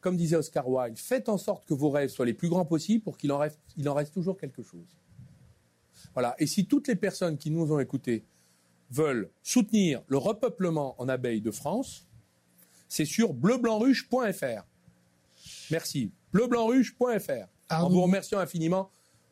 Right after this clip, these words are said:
Speaker 1: pour vos sympathiques et provocantes questions.
Speaker 2: Arnaud Montebourg, toujours, euh, l'action sœur du rêve.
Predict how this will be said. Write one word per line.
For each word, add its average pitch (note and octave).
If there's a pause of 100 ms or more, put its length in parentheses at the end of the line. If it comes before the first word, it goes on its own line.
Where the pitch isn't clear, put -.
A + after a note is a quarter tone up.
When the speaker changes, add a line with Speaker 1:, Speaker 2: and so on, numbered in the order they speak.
(120)
Speaker 1:
pour C3+
vos D3
sympathiques F#3
et C#3
provocantes F#3+
questions. - (200)
Speaker 2:
Arnaud E3
Montebourg, E3
toujours, C3+
euh, B2+
l'action C3+
sœur C#3+
du B2+
rêve. C#3+